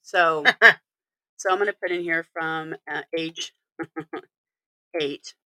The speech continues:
Speaker 2: Let's see.
Speaker 1: I see what it says, age eight. Then the other one that I thought was <laughs> really was um, Nightmare on Elm Street.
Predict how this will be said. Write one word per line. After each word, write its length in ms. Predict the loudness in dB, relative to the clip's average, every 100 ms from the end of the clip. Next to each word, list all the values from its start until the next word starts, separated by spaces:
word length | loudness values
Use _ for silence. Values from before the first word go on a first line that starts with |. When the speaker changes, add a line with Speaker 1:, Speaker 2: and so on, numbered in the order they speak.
| _ _ _ _ _ _ _
Speaker 2:
Let's 220 | _ -20 _
see. 80 | -20 -10 -8
Speaker 1:
I 80 |
see 200 | -8 -12
what 140 | -12 -14
it 120 | -16
says, 320 | -20 -20 _ -8 -8
age 160 | -6 -6
eight. 200 | -6 -6 _ _ _ _ -4
Then 180 | -2 -2
the 120 | -2 2
other 200 | 2 2
one 260 | 0 0 2
that 120 | 0
I 180 | 2 0 0
thought 320 | 2 2 -2 _ -8
was 600 | -4 -4 -6 -8 -18 _ _ _ -20 -20 -20 -18
<laughs> 0 | -18
really 240 | -18 -20 -20 _ _ _ -20 -8
was 300 | -6 -6 -10 _ _ _ _ _ -4
um, 420 | 0 0 -2 -14 -20 0
Nightmare 360 | 2 2 -2
on 100 | -6
Elm 120 | -8 -16
Street. 240 | -20